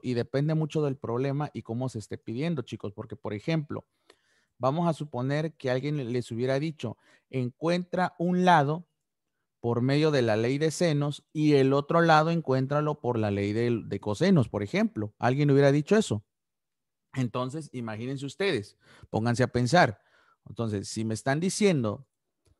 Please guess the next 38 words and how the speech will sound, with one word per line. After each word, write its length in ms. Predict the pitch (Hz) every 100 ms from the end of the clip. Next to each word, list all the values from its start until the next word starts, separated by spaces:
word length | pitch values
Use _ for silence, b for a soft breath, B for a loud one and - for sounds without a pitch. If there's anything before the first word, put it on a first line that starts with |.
| _ _ _
de 200 | 110 127
que 160 | 117 113
cómo, 300 | - 151 165
cómo 380 | - 139 151 156
voy 140 | 160
a 120 | 165
poder 240 | 165 127 131
encontrar, 680 | 156 - 113 104 135 131 110
por 120 | 107
ejemplo, 380 | 101 127 107 98
me 80 | 104
están 240 | - 123
pidiendo 400 | 139 139 135 143
cómo 220 | - 127
voy 160 | 127 131
a 100 | 135
poder 220 | 117 117
encontrar 500 | 123 117 107 110 110 -
el 180 | 110
otro 240 | 117 - 143
lado, 420 | 151 135 113 - _ _ _ _ _ _ _ _ _
sabiendo 640 | - 120 117 123 131 147 147
que 200 | 120 110
ya 180 | 123 127
encontré, 500 | 135 143 135 127 135
por 160 | -
ejemplo, 260 | 110 127 -
en 60 |
este 160 | 123 -
caso, 240 | 131 135
primero 320 | 151 127 120 131
lo 140 | 143
que 80 | 131
encontramos 500 | 110 104 113 123 -
fue 140 | 117
el 60 | 110
lado 220 | 104 104
C. 300 | - 180 107